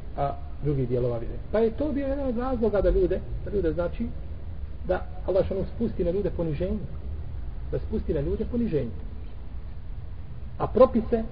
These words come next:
hajza i nifasa, prijatelju, trebaš svugdje. Pa i u džihadu. Trebaš propise sperme, vedije i drugi stvari. Zar nije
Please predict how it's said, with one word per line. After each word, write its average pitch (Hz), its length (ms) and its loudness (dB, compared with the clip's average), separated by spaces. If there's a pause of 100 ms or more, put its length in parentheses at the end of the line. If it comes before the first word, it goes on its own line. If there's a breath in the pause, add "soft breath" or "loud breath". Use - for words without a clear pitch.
(200)
hajza 175 260 6
i 143 60 4
nifasa, 185 420 0
prijatelju, 160 380 -4
trebaš 175 320 -2 (180)
svugdje. 135 260 -4 (500)
Pa 180 60 4
i 180 80 6
u 170 40 4
džihadu. 147 480 2 (880)
Trebaš 160 260 0 (100)
propise 190 420 -2 (720)
sperme, 208 340 0 (800)
vedije 190 600 2
i 160 60 -4
drugi 143 200 -4
stvari. - 260 -6 (1300)
Zar 160 220 8
nije 262 300 6